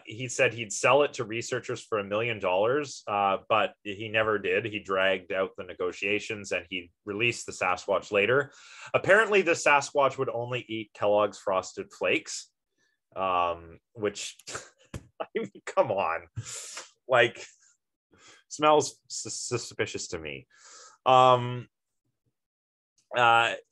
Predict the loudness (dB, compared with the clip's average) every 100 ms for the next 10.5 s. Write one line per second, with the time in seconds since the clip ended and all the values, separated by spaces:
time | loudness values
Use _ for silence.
0 | _ _ _ 2 6 6 4 _ _ _
1 | _ _ _ -2 -2 2 0 4 4 4
2 | 2 0 0 -2 -2 -4 -4 -6 -4 -6
3 | -6 2 0 2 -6 -4 -2 0 0 2
4 | -2 -2 -6 -4 0 4 4 4 2 2
5 | 2 -4 -12 _ -20 -20 -8 2 6 8
6 | 8 6 4 0 -6 -12 -4 0 2 2
7 | -2 -8 -6 0 2 2 0 0 -2 -2
8 | 0 0 0 -2 0 2 2 2 0 0
9 | _ -12 -10 -10 -6 0 0 0 -4 -2
10 | 0 0 0 -2